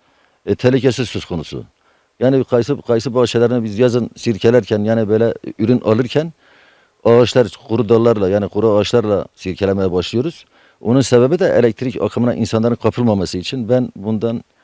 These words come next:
aşağı yukarı iki, iki buçuk sene önce seçildiğimizde, üç yıla yakın seçildiğimizde ben ilk etapta büyük bir sorun olduğunu öğrendim, gördüm.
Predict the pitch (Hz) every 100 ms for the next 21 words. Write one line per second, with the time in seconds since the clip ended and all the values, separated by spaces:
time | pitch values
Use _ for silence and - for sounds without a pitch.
0 | _ - 101 - 110 101 104 - 98 -
1 | - - 98 92 98 92 87 92 101 95
2 | 87 78 76 76 - - 87 80 73 78
3 | 87 - 69 65 64 - 101 117 _ -
4 | _ _ 107 - 120 101 92 90 110 82
5 | 95 - 98 92 82 80 90 80 87 92
6 | 92 90 87 95 104